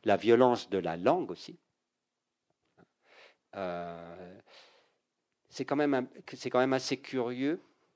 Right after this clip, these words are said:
qu'un, quand vous regardez les films, euh, vous verrez jamais un postérieur nu, dirons-nous, mais par contre, vous verrez beaucoup de gens se faire égorger, et cetera.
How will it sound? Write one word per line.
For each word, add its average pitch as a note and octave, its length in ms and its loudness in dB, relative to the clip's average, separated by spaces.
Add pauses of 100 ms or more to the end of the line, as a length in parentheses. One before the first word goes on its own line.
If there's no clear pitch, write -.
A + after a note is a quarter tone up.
(520)
qu'un, A#2 200 -4 (360)
quand A#2+ 120 -6
vous A#2 120 -6
regardez B2+ 320 0
les A2+ 100 -2
films, F3 460 -8 (1300)
euh, F#2 640 -10 (380)
vous A2 80 -12
verrez A2 340 -2
jamais B2 540 0 (880)
un G2 100 -8
postérieur G2+ 760 -4
nu, B2+ 300 -4 (340)
dirons-nous, F#2 400 -8 (760)
mais B2+ 100 0
par B2 140 4
contre, G3+ 180 6
vous C3 60 2
verrez A#2 240 4
beaucoup C3 220 2
de A2 40 -4
gens D3 160 6
se C3+ 120 -4
faire A2 180 2
égorger, G#2 420 2
et C3 60 0
cetera. - 280 -14